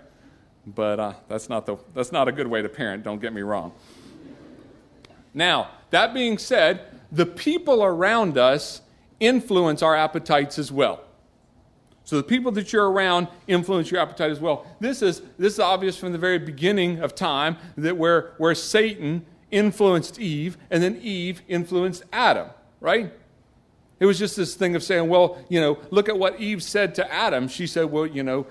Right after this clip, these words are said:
e-, let's, I, I ate and, and things are fine, you know, you can too." And, and what'd Satan say? "Well, will you really die?" So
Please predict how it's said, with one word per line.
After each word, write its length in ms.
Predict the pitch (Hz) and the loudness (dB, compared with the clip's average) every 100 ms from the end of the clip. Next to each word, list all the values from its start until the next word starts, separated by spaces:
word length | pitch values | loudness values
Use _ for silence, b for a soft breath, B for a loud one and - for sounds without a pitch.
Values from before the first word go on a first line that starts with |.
| B | B
e-, 140 | 143 143 - | -12 -12 -10
let's, 260 | 135 131 - b b | -10 -10 -14 b b
I, 140 | 127 - - | -10 -10 -12
I 220 | 107 196 - - | -6 -6 -6 -10
ate 340 | 113 185 160 | -8 -8 -8
and, 280 | 120 117 117 | -8 -8 -10
and 240 | 110 104 - _ - - - - | -14 -16 -18 _ -20 -20 -20 -18
things 200 | 110 104 | -16 -14
are 60 | |
fine, 480 | - 156 196 214 151 | -8 -4 0 0 -2
you 60 | 104 | -2
know, 120 | 110 120 - - | -4 -4 -10 -6
you 160 | 127 | -6
can 320 | - 180 185 | -2 0 0
too." 360 | 175 240 180 113 | 0 2 2 -2
And, 180 | 110 113 - B B | -4 -6 -8 B B
and 220 | 127 139 | -4 0
what'd 180 | 185 160 | 0 0
Satan 240 | 208 196 | -2 -2
say? 200 | 135 113 - | -4 -6 -4
"Well, 160 | 127 127 | -2 0
will 160 | 143 | 0
you 160 | 147 156 | -4 -6
really 480 | 101 90 95 101 143 | -8 -10 -6 -2 0
die?" 560 | 151 165 185 226 269 - - _ _ _ _ _ _ _ _ _ _ _ _ b b b | 2 2 4 2 0 -4 -18 _ _ _ _ _ _ _ _ _ _ _ _ b b b
So 440 | - 202 196 190 | 0 4 4 2